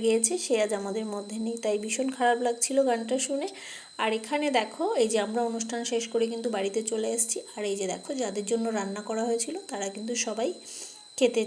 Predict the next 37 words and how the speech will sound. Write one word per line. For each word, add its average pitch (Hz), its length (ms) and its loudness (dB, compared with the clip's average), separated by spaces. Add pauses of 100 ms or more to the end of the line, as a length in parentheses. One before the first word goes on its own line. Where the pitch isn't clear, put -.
চলে 190 280 0
এসছে - 220 4 (120)
বাড়িতে। 214 280 2 (100)
মানে 233 160 0 (140)
তোমার 233 320 0 (180)
কি 247 100 -6 (120)
বলতে 202 400 0
গেলে, 196 180 2 (160)
একটা 226 240 -4
ছোটোখাটো 220 480 -4
একটা - 180 -8 (120)
অনুষ্ঠান 208 400 -2
হয়ে 180 200 -2
গেল 180 120 0 (120)
রাতে। 190 240 -4 (500)
এই 214 100 2
যে 208 160 2
দেখো, 185 240 -4 (520)
গ্রামে 220 440 2
যে 226 60 2
দিদিরা 220 440 0
আছে 202 160 2 (100)
ওরাও 208 220 4 (100)
কিন্তু 226 200 -6 (100)
এসেছিলো, 254 320 2 (100)
এসে 233 220 0
সবাইকে 190 300 -2 (120)
খাবার 196 240 0
দাবার 190 320 -2
দিচ্ছিলো। 202 460 -2
এই 196 80 0
যে 202 140 -2
দেখো, 190 220 -6 (520)
এখন 240 220 -4 (160)
প্রায় 240 280 6
দেড়টা 220 320 2
মতন 233 300 -2